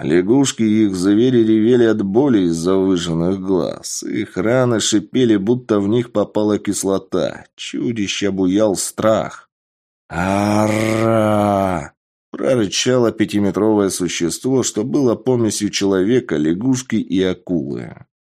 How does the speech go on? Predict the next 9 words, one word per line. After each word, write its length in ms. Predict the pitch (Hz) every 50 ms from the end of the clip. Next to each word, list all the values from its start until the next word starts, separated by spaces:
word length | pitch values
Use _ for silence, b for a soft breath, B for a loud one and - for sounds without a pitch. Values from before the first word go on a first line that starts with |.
| _ _ _ _ _ -
К 100 | - 87
нему 400 | 85 85 87 90 104 120 107 82
на 260 | 67 65 69 78 85
огромной 440 | 95 123 147 156 143 127 113 113 98
скорости 460 | - - 143 147 131 110 113 110 104
подбежала 600 | - 101 95 95 98 98 98 117 123 127 117 107
зеленокожая 800 | 98 101 98 98 98 98 98 98 - 131 135 120 113 110 107
рогатая 520 | 101 104 101 101 117 113 - 110 110 110 107
девушка. 640 | 110 123 127 107 85 71 62 - - - - -